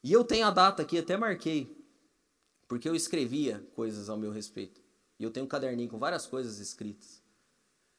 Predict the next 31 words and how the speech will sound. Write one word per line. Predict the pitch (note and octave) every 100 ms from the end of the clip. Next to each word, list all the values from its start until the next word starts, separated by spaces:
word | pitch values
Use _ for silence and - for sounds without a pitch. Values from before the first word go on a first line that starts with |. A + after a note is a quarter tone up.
| _ _ _ _ _ _ _ _ _ _
E | C#3+
nesse | A3+ B3
dia, | F#3+ F3+ A3+ F3+ G2+
oito | D3+ A3+ A#3
de | F3
sete | C#3+ E3 E3+ -
de | C3
dois | C#3 C#3
mil | C3 E3+
e | C#3+
vinte | C#3+ C#3
e | D#3+
um, |
Deus | C#3 D#3 D3+
ministrou | E3 D#3+ - D#3 E3
meu | C#3+
coração | C3+ C3 A#2+ A#2
através | D3 C#3+ D3
do | C#3
Salmo | C3 C#3+ D3+
sessenta | D3 D3 C3+ D3+ D3+
e | D3+
nove. | C3 C3+ G#2+ - _ _ _ _ _ _ _ _ _ _ _ _ _ _ _ _ _
E | D3+
naquele | A3 A3 B3+ A#3+
dia | D#3 A#3 A#3+
eu | G3 F#3+
pude | G#3 A3 G#3+
perceber | G#3+ G3+ F#3+ E3+ F3+
que | F3 F3+ D#3 C#3+ - - _ _ _ _ _ _ _ _ _ _ _ _ _ _
Deus | A#2+ A#2 A#3+ D#4 A3 A2+ - - - -